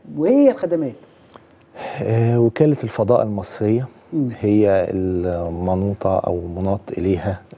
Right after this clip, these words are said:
Speaker 2: طبعًا هذه المهمة. آه، آه، خلاص، فطبعًا و-، وكالة الفضاء أول ما يطلق القمر إن شاء الله، طبعًا ال-، ال-، الشركة لازم حت-،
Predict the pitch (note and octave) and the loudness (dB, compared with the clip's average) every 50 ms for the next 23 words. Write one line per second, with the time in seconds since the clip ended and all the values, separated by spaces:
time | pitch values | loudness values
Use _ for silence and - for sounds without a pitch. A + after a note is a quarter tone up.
0 | - - - G#2+ F#2 F#2 E2+ E2 F2+ - - E2 D#2+ E2 E2+ F2+ F2+ E2+ F#2 G2 | -20 -6 -4 -2 -2 -2 -2 -4 -4 -6 -6 -6 -6 -6 -4 -4 -2 -2 0 0
1 | G2 F2+ E2+ E2+ D#2+ F#2+ G2+ A2 A#2+ C3 C#3 - _ _ _ _ - - - - | 0 0 0 0 0 0 2 2 2 0 -2 -6 _ _ _ _ -20 -20 -20 -20
2 | - - - - - _ - - - G2 G2 F#2+ F#2+ F#2+ F#2 F2+ F#2 F2+ F2+ F#2 | -20 -20 -20 -20 -20 _ -10 -4 0 0 2 2 2 2 2 2 2 2 2 2
3 | F2+ F2 F2 F2 F2 F2 F2 E2+ E2+ - - - - - - - - - - - | 2 2 0 0 0 0 0 -2 -2 -4 -6 -6 -8 -8 -8 -8 -8 -6 -6 -4
4 | - - - - - - G1+ - - - - - - - - - - - C3+ D3+ | -4 -4 -4 -4 -2 -4 -4 -4 -6 -8 -6 -6 -6 -8 -8 -10 -2 0 0 0
5 | C#3 - - - - - B2+ B2+ A#2+ A2+ - - - G2+ E2+ - - G#2 G2+ - | 0 -2 -2 -2 0 2 2 4 2 2 0 -4 -6 -6 -6 -4 -4 -4 -2 0
6 | C3 B2 A#2 A2+ G#2 - - F#2+ F2 G2+ A2 - - - A2 A2 G#2+ G2+ F#2+ F2+ | -2 0 0 -2 -4 -2 -2 -2 2 2 2 2 0 0 0 0 0 0 -2 -2
7 | F2+ F#2+ G#2 G2+ - - G2 F#2 - - - - F#2+ F#2+ F#2 F2+ E2+ E2+ - - | -2 0 -2 -2 -2 -4 -4 -4 -4 -8 -6 -4 -4 -4 -4 -4 -6 -6 -4 -2
8 | - - F2+ F2 F2 F2+ F#2+ G2+ - - F#2+ G2 F2 E2+ F2 - - - - - | -2 -2 -2 0 0 2 0 2 0 0 -2 -2 -2 -4 -8 -8 -8 -8 -8 -6
9 | - - D#2+ E2+ - - - C3 B2 - - G2+ A2+ A2+ A2 F#2 F2+ - F#2+ - | -6 -6 -6 -6 -4 0 0 0 0 0 -2 0 0 0 -2 -4 -8 -12 -14 -14
10 | - _ - F2 | -16 _ -10 -8